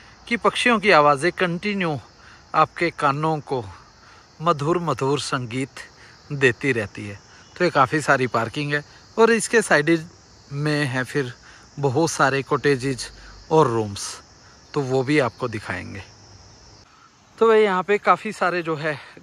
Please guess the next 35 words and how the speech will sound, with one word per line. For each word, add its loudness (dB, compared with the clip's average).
games -2
वगैरह 0
है -10
जो 4
आप 6
लोग 0
play 0
कर -4
सकते -8
हैं। -14
तो 4
अभी 0
सर -2
जा 4
रहे 2
हैं 0
यहाँ 0
पे -6
बैडमिंटन 0
खेलने। -4
तो 0
यहाँ 4
पे 0
ये 2
कोर्ट 0
है -2
साइड 0
में -6
और 4
माहौल 4
है 0
बहुत -4
ही -2
गजब -4
का। -8